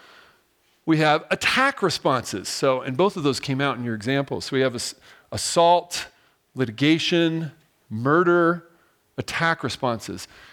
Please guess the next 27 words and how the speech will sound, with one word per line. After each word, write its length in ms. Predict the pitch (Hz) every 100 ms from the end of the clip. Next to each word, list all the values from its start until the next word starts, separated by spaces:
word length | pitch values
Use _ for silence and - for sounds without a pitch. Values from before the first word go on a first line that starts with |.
| -
And 100 | 151
oftentimes, 920 | 160 196 269 277 - 151 147 151 147
in 200 | - 131
my 200 | 123 147
experience 460 | 185 - 139 127 -
with 100 | 117
mediating 520 | 131 131 131 120 107
marriages, 680 | 110 127 147 107 104 107 - - - - - - _ -
is 580 | 147 131 123 110 - -
there's 220 | 139 123
usually 260 | 180 185 139
one 200 | 127 135
of 80 | 147
each 380 | 165 - - - _
in 60 | 123
a 60 |
marriage. 480 | 120 143 101 - - _ _ _ 123
Um, 260 | 104 104
there's 180 | 113 113
an 100 | 117
escape 440 | 113 - 135 147 -
and 120 | 117
attacker 480 | 110 - 131 - 92
in 160 | 107
a 40 | 101
marriage. 480 | 107 101 98 - - -
Um, 460 | 110 104 98 95